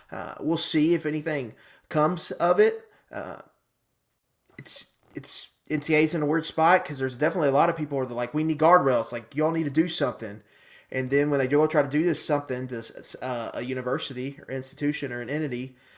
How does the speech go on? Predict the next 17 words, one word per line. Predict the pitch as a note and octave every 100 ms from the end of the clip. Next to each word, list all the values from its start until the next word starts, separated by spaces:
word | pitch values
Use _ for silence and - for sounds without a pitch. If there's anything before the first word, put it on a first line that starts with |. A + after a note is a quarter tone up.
| _
um, | - A#2+ A#2 G2 -
they | C3+
tell | C#3 C3+
them | C#3+
to | C#3
piss | D3+ D3 E3+
off | D#3+ C3+ A#2
and | G#2
threaten | A#2 C3 C#3
to | B2
sue | - E3+
'em | A2 G#2 G#2
and | G2+ G#2+ B2
all | C3 D3
of | C#3
this. | D3+ - - - - - - - -
Uh, | - A#2 G2+